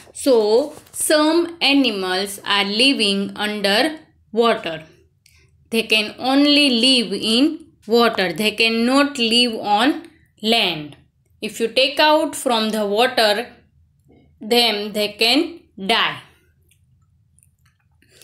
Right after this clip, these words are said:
So we learn about animals who live in water. So first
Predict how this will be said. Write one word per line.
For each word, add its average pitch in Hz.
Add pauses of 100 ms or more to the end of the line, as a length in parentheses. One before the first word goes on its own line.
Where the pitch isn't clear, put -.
(240)
So 202
we 190
learn 277
about 185 (480)
animals 262
who 190
live 277 (280)
in 214 (120)
water. 202 (1400)
So 202
first 214